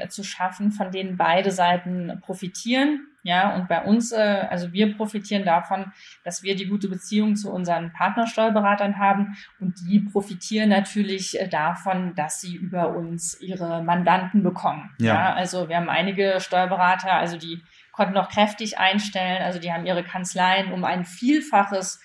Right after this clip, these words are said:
Speaker 1: vergrößert, dank uns, weil sie über uns, äh,
Speaker 2: Ja.
Speaker 1: mitunter Hunderte von Mandanten bekommen haben. Ja, und so,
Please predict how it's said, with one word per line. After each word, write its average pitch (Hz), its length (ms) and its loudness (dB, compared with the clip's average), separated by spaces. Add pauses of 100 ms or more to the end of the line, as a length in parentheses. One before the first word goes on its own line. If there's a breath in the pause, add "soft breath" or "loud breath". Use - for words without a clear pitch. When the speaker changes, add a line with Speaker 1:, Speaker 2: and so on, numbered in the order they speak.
(260 soft breath)
Speaker 1:
vergrößert, 214 840 4 (400 loud breath)
dank 180 320 4
uns, 233 400 4
weil 180 160 0
sie 180 100 -4
über 175 240 0
uns, 185 300 -6
äh, 185 300 4
Speaker 2:
Ja. 180 100 4
Speaker 1:
mitunter 185 560 2
Hunderte 190 320 0
von 190 160 -6
Mandanten 196 600 4 (280)
bekommen 202 460 2
haben. 160 320 -2
Ja, 175 220 2
und 180 120 -2
so, 220 420 2